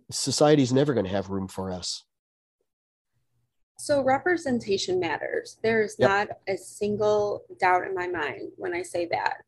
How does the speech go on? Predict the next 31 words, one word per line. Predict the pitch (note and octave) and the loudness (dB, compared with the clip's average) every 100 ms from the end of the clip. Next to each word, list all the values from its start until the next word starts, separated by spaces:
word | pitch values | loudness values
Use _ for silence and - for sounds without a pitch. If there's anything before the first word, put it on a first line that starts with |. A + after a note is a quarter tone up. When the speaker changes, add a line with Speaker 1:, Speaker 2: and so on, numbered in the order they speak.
| _ - | _ 0
Speaker 2:
And | A3 G#3 G3+ | 4 2 0
preparing | - A#3+ C#4 D#4+ C#4 | -8 -4 -2 -2 -2
for | G3 | -6
this | F#3 G3 | -6 -4
interview, | F#3 F3 F#3 F#3+ - | -4 0 0 0 0
I | G3+ G3 G#3 A3 F#3+ | 0 0 0 -2 -2
really | F#3 F#3 G3 A3+ | -2 0 -2 -4
started | - G3+ F3+ F#3+ - | -6 -2 -2 -2 -8
to | |
think | _ F#3+ | _ -8
about | F#3 F#3 - | -4 -2 0
representation | F3 F3+ F#3+ G3 F#3 F3 - F#3+ | 0 -2 -6 -6 -8 -10 -8 -6
in | G3+ G3+ | -6 -2
media, | F3+ E3+ E3 A#3+ C4 _ - | 0 2 2 2 -2 _ -6
movies, | G3+ F3 E3+ A3 B3 _ | -4 0 0 0 -8 _
T | - | -10
V | F#3+ F3+ | -4 -4
shows. | - - G2 - - _ _ _ _ - | -2 -4 -4 -8 -18 _ _ _ _ 0
And | A3 A3 A3 G#3 | 2 2 0 0
what | A3 - | -2 -2
I | G#3+ A#3 | -4 -4
realized | C4 A#3 F#3+ F3+ F3+ F#3+ F#3+ - | -2 -2 0 0 0 -4 -8 -8
is | G3 F3+ F3+ - _ _ _ - | -4 -4 -4 -8 _ _ _ 2
there | A#3 B3+ | 4 4
is | B3 - | 0 -4
a | G#3 | -2
lot | G3+ G#3 A#3+ - A3+ | 0 -2 -2 -6 -4
more | G#3+ G#3 F#3+ F3+ - | -2 0 0 -2 -2
of | F#3+ E3+ - _ _ _ _ _ G#3 | 0 -2 -6 _ _ _ _ _ -2
M | G#3+ A#3+ C4 | 0 2 0
two | B3+ A#3 A3+ | -2 -2 -2